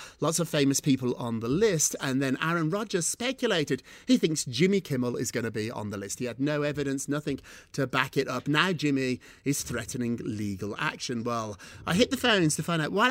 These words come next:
actually happened to these two, and the beef originates back to November twenty twenty-one. Let me explain what happened here. So if you remember, Aaron Rodgers did not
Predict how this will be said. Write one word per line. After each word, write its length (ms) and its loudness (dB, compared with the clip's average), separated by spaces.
actually 280 0
happened 420 -2
to 60 -6
these 280 -6
two, 300 -2
and 220 0
the 220 0
beef 440 0
originates 720 0
back 480 0
to 400 2
November 560 0
twenty 500 -2
twenty-one. 1200 -6
Let 160 -6
me 100 -2
explain 580 -6
what 200 -4
happened 460 -6
here. 220 -2
So 200 0
if 140 -4
you 100 -2
remember, 640 -2
Aaron 340 4
Rodgers 460 -4
did 280 0
not 480 -2